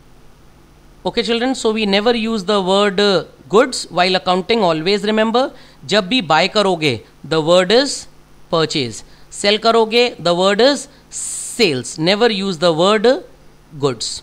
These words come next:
तो बच्चों, इस ट्रांजैक्शन में हमको दो नाउन्स मिली थी, one is cash, other is goods। गुड्स को हमने कन्वर्ट कर दिया सेल्स में। Children, remember, in the first transaction, bought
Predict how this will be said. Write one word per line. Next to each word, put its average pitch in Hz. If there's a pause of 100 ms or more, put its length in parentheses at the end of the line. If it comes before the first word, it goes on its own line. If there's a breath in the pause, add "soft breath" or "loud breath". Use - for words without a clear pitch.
(460 soft breath)
तो 202
बच्चों, 220
इस 247
ट्रांजैक्शन 214
में 247
हमको 233
दो 208
नाउन्स 214
मिली 196
थी, 220
one 185
is 196 (100)
cash, 185
other 175
is 147
goods। 233 (340 loud breath)
गुड्स 220
को 220
हमने 196
कन्वर्ट 180
कर 165
दिया 196
सेल्स 135
में। - (460 soft breath)
Children, 196
remember, 226 (400 loud breath)
in 196
the 202
first 262
transaction, 196 (180)
bought 196